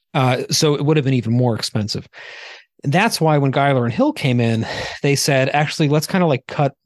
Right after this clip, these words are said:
a lot of that. Let's make it more streamlined. It's actually a human. This is part of the company. It's like a company scheme to get them there. So we're just gonna have it be humans."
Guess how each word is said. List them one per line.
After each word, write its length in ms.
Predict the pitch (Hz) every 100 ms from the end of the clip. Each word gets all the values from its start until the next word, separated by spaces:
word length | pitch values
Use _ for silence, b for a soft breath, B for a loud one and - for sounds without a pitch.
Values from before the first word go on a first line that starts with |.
| _ _ -
a 100 | 147
lot 200 | 131 127
of 80 | 127
that. 280 | 123 123 -
Let's 260 | 139 127 147
make 160 | 139
it 80 | 139
more 140 | 127
streamlined. 580 | - 185 175 165 160 151 139
It's 160 | 131
actually 320 | 151 - 147
a 80 | 104
human. 480 | - 151 165 165 156
This 180 | 131 143
is 80 | 117
part 200 | 143 117
of 60 |
the 60 | 107
company. 380 | - 156 151 147
It's 160 | -
like 140 | 120 -
a 40 |
company 380 | - 156 151 143
scheme 400 | - - 143 143
to 80 | 135
get 200 | 135 -
them 180 | 131 131
there. 240 | 135 127
So 160 | - 113
we're 120 | 127
just 120 | 131
gonna 140 | 135
have 160 | 143 139
it 120 | 135
be 140 | 120 107
humans." 480 | 202 240 247 233